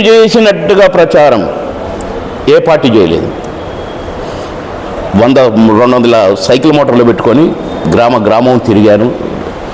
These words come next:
లాస్ట్ డేన వెయ్యి బైకులతోటి ర్యాలీ తీసి బ-, బ్రహ్మాండంగా ప్రతి గ్రామం. కాకపోతే ఒక్క గ్రామం వదలకుండా తిరిగానండి పట్టుదలగా.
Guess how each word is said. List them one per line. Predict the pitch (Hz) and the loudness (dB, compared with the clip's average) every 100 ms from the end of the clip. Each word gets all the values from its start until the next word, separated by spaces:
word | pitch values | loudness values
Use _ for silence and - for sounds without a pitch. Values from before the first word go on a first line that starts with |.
| - - - | -12 -10 -2
లాస్ట్ | 87 120 165 - | 2 2 2 2
డేన | 156 143 | 2 2
వెయ్యి | 127 127 135 - 117 | 4 4 2 2 0
బైకులతోటి | 104 123 123 131 120 117 110 | 2 2 2 0 2 2 2
ర్యాలీ | 98 110 123 | 4 4 4
తీసి | 110 113 - 180 | 2 2 2 0
బ-, | 113 98 | 2 0
బ్రహ్మాండంగా | 104 113 117 110 104 - - - - - | 2 2 2 2 0 -4 -10 -10 -10 -4
ప్రతి | 143 151 156 127 | -4 0 0 2
గ్రామం. | 135 117 | 2 0
కాకపోతే | 90 139 151 160 143 113 123 - - - - - - - - - 120 | 0 0 0 0 0 2 2 2 -4 -8 -10 -10 -10 -12 -12 -4 -2
ఒక్క | 160 247 | 0 2
గ్రామం | 196 208 247 262 254 | 2 4 4 4 4
వదలకుండా | 233 220 196 202 | 4 2 2 0
తిరిగానండి | - 156 170 156 131 - | 2 2 4 4 2 2
పట్టుదలగా. | 135 123 156 135 110 113 175 | 0 0 2 4 4 4 2